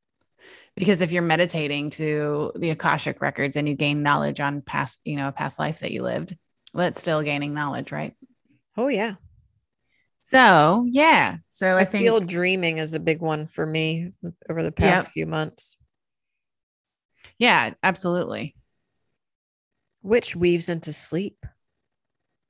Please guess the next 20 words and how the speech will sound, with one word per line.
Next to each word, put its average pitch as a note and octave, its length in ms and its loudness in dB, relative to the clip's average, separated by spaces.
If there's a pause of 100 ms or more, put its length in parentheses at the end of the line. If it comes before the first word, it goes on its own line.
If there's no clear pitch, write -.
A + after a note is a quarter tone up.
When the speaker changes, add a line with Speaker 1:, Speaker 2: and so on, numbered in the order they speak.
(600)
Speaker 2:
People. D3+ 140 -8 (100)
Speaker 1:
Correct. D3+ 540 2 (360)
Speaker 2:
<laughs> A3+ 100 6 (2250)
Yes, E3+ 380 0
I F3 140 2
agree F#3 200 2
with E3 120 2
all D#3+ 140 0
those D#3 240 -2
things. - 440 -10 (1200)
Also, G#3+ 220 4
Speaker 1:
And A3 100 6
then A#3 100 8
we've A#3+ 200 6 (100)
got F3+ 140 2 (200)
knowledge F#3+ 380 4
Speaker 2:
Go E3+ 40 6
ahead. E3+ 180 2
Speaker 1:
out. F3 440 2 (240)
Speaker 2:
Mm-hmm. F#3 420 -4